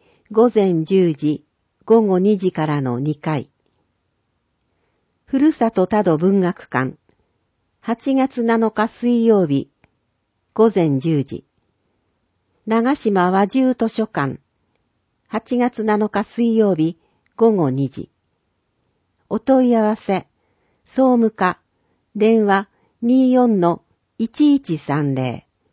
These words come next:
ファックス二四の一三五零。戦没者追悼式。戦没者の冥福と世界の恒久平和を記念し、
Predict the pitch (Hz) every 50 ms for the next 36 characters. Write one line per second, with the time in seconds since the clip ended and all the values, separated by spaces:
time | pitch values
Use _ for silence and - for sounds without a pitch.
0 | _ _ _ _ _ _ _ _ - 220 226 - - - - - 156 156 - _
1 | _ _ _ _ _ - 214 220 233 240 233 226 226 220 214 202 185 180 180 185
2 | - _ _ _ _ - - 214 - - 269 269 - - 262 254 226 160 139 156
3 | 165 170 170 160 151 143 139 127 - - _ _ _ _ _ _ _ _ _ _
4 | _ _ _ _ _ _ _ _ _ _ _ _ _ _ _ _ _ _ _ _
5 | _ _ _ _ _ _ _ _ _ _ _ _ _ _ _ _ _ _ _ _
6 | _ _ _ _ _ _ - 269 269 277 277 269 254 240 262 269 - - - -
7 | - 240 233 175 - _ - - 233 233 220 _ - - 208 196 180 185 - -
8 | - - 135 131 - _ _ _ _ _ _ _ _ _ _ _ _ _ _ _
9 | _ _ _ _ _ _ _ _ _ _ _ _ _ _ _ _ _ _ _ _
10 | _ _ - 269 285 285 269 277 277 277 - - - 208 190 180 175 170 170 180
11 | 190 208 214 - - - _ - - 175 170 151 - _ _ _ _ _ _ -
12 | - 254 269 - - 220 214 202 185 185 190 - - 226 233 247 - - 240 240
13 | 233 233 220 233 214 214 214 208 196 190 190 196 - - - 202 190 175 160 156
14 | 165 - - - 143 147 -